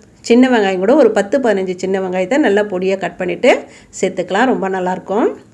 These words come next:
இது கூடவே ஒரு கொத்து கருவேப்பிலையை சேர்த்துட்டு இந்த வெங்காயம் பார்த்தீங்கன்னா ஒரு முக்கால் பாகம் நல்லா வதங்கி வர வரையும் வதக்கிக்கலாம். பாருங்க, வெங்காயம் பார்த்தீங்கன்னா இந்த அளவுக்கு வதங்கி வந்தா போதும்.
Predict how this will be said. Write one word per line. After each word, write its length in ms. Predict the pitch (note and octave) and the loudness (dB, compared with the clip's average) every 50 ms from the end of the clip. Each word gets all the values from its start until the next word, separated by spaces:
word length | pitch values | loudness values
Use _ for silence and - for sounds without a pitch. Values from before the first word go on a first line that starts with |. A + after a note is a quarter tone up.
| _ _ _ - _ _ _ - - _ - B3 | _ _ _ -20 _ _ _ -20 -16 _ -2 0
இது 120 | C4+ D4 E4 D#4+ | 2 2 2 2
கூடவே 320 | D#4 C4 A3 G3 F3+ G3 A#3 D#4 G4+ B4+ - - _ - _ _ _ _ _ - A3+ A#3+ | 4 4 4 4 4 4 6 4 4 0 -2 -10 _ -20 _ _ _ _ _ 2 4 6
ஒரு 120 | C4 D#4 D#4 D#4 | 6 4 4 2
கொத்து 220 | A#3 G#3+ G#3+ C4 C4+ A#3+ | 0 2 2 0 0 2
கருவேப்பிலையை 540 | G#3 G3 G#3+ A3 A3+ G#3+ G#3+ G3 F#3 F#3 F#3+ F#3+ - | 2 4 4 4 4 4 2 0 0 0 -2 -2 -4
சேர்த்துட்டு 380 | F#3 E3 - F#3 - - A3 C#4+ A4+ - - - - - _ - _ _ _ _ - A3 | -4 -4 -4 -4 -2 2 2 2 2 2 -2 -10 -20 -20 _ -20 _ _ _ _ -6 -2
இந்த 120 | A3 A3+ A3+ G#3 | 2 4 4 4
வெங்காயம் 380 | G3+ G#3 A3+ C4+ D#4 E4+ E4 E4 | 4 4 4 4 2 2 2 0
பார்த்தீங்கன்னா 380 | A#3 G#3 G3+ F#3+ F3+ F#3+ A#3 C4+ C4 | -2 0 0 -2 0 2 2 4 4
ஒரு 80 | A3 G3+ G3 | 4 4 2
முக்கால் 400 | G3+ G3+ - - D4+ D4+ C#4 G3 G3+ | 0 -2 0 2 2 2 2 2 0
பாகம் 240 | G3 G#3 A#3 A3+ G3 | 0 0 0 0 0
நல்லா 220 | F#3 G3 G#3 A3+ G#3 G3 | 0 0 0 0 0 -2
வதங்கி 360 | F#3 F3+ G3+ G#3+ A3+ A3+ A#3 G3+ F#3+ | -2 0 0 0 0 0 0 0 0
வர 100 | F#3 F3+ E3+ | 0 0 0
வரையும் 240 | F3 G3+ A#3+ A#3+ G3+ | 0 0 0 2 0
வதக்கிக்கலாம். 600 | E3+ E3+ E3 E3 - E3+ - F3+ F#3+ A#3 D#4+ A4 G#4+ - - - _ _ _ _ _ _ - - - - - _ - - | -2 -2 -4 -8 -8 -8 -4 -2 0 0 0 0 -2 -8 -18 -20 _ _ _ _ _ _ -20 -20 -20 -20 -20 _ -2 2
பாருங்க, 320 | G#3 G3 F#3 F#3 F3+ F3+ G#3 B3 E4+ - - - - - - - - F#3+ | 2 2 2 2 0 0 2 2 2 0 -2 -8 -20 -20 -20 -6 0 2
வெங்காயம் 360 | G#3 A3 A#3+ C4 D4+ D#4+ D#4 D4+ | 2 4 4 4 4 4 4 4
பார்த்தீங்கன்னா 340 | A#3+ - G3 G3 G#3 B3 C4+ A3+ | 2 2 0 0 2 2 4 4
இந்த 120 | G#3 G#3 G#3 G3 | 4 4 4 2
அளவுக்கு 260 | G#3 G#3+ A3 G#3+ - A3+ | 2 2 2 2 2 2
வதங்கி 300 | G3 F#3+ F#3+ G3 G3+ G#3 G3 F#3 | 2 2 2 2 0 0 0 0
வந்தா 180 | F#3 F#3 F#3 F#3 - F#3 | -2 -2 -4 -4 -4 -4
போதும். 320 | F3 E3 F3+ G#3+ B3+ G4+ | -4 -2 0 2 2 0